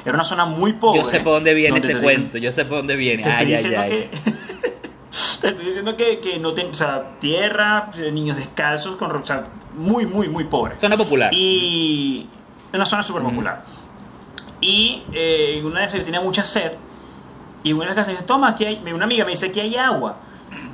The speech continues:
Speaker 1: Y yo agarro el agua en un vaso, por supuesto un vaso de aluminio abollado.
Speaker 2: Ajá.
Speaker 1: Y, y cuando yo probé el agua, el agua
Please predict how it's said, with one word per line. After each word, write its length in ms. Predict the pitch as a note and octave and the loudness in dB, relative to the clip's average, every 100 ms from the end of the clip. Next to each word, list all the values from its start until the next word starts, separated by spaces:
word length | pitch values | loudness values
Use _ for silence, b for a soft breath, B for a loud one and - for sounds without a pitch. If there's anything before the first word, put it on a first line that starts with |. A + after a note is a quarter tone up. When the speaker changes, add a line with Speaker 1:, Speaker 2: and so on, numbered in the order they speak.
| D3+ | -6
Speaker 1:
Y 160 | D#3 | -4
yo 240 | C#3+ D#3+ F3 | 0 0 2
agarro 300 | G3 G3+ A3 | 0 0 0
el 100 | A3+ | 2
agua 340 | G3+ F#3 G3+ D#3+ | 2 2 -2 -2
en 120 | D3 | -2
un 140 | D#3+ | 0
vaso, 540 | F3+ F#3 G3 G#3+ G#3+ - - D3 D3 | 0 2 0 0 0 -6 -8 -8 -2
por 100 | D3 | -2
supuesto 340 | C#3+ D3+ C#3+ | 0 0 -2
un 80 | F3 | 0
vaso 240 | F3+ - G3 | 2 2 0
de 60 | |
aluminio 360 | F3+ D#3+ E3 F3 | 0 -2 -2 0
abollado. 460 | F#3+ F#3 C#3 F3 - - - - - | 2 2 2 -2 -6 -18 -20 -20 -12
Speaker 2:
Ajá. 340 | D#3+ C3 B2 F#3+ - E3+ | -6 -4 -4 -8 -10 -4
Speaker 1:
Y, 840 | F#3 F3+ F3 E3+ E3 D#3+ D3+ C#3+ - - - | 0 0 2 2 2 2 2 -2 -10 -10 -6
y 100 | D#3 | 0
cuando 260 | F3 E3 | 0 2
yo 200 | D#3+ E3+ | 0 0
probé 220 | F3+ G#3 | 0 2
el 100 | A3 | 2
agua, 380 | A3 F3+ D#3+ E3 | 2 2 0 0
el 140 | D3+ E3 | 0 0
agua 440 | F#3 F3+ F3+ F3 | 0 0 -2 -4